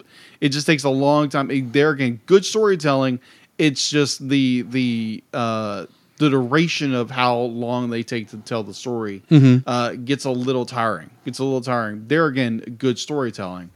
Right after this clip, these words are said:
Speaker 1: Just a little bit of, okay.
Speaker 2: It'd been nicer if they'd have been a little more succinct.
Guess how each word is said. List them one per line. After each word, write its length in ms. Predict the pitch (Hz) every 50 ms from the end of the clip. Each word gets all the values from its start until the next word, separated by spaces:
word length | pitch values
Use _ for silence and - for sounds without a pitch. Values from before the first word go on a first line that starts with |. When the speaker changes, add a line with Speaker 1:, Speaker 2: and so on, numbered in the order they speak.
| _ _ _ _ _
Speaker 1:
Just 160 | - 127 117
a 60 | 135 127
little 280 | 131 131 139 135 131
bit 200 | 120 127 123 117
of, 440 | 120 113 110 101 95 101 - - - _ _ -
okay. 400 | 139 135 120 - 107 92 85 82 90 113 - _ _ _ _ _ _ _ _ _ _ _ _
Speaker 2:
It'd 140 | 156 147 143
been 140 | 143 147 151
nicer 360 | 147 143 143 139 - - 139
if 100 | 123 -
they'd 160 | - 135 131
have 80 | 127 123
been 120 | 117 123 120
a 60 | 120
little 200 | 123 131 123 123
more 220 | 120 120 113 110
succinct. 720 | - - - 120 - - - 135 127 127 123 - - -